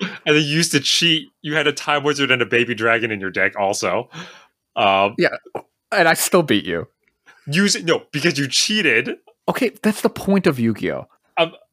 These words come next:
Speaker 1: I'm done with this part. We're moving on. Um,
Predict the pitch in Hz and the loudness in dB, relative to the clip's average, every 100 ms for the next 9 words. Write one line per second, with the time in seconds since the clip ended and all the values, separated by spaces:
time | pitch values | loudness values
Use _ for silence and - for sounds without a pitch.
0 | - 151 131 139 123 113 120 98 - 131 | -6 -4 0 0 0 0 2 0 -2 -8
1 | - 151 202 160 151 123 110 101 - 135 | 0 0 0 0 0 2 0 0 -2 0
2 | 139 139 | 2 0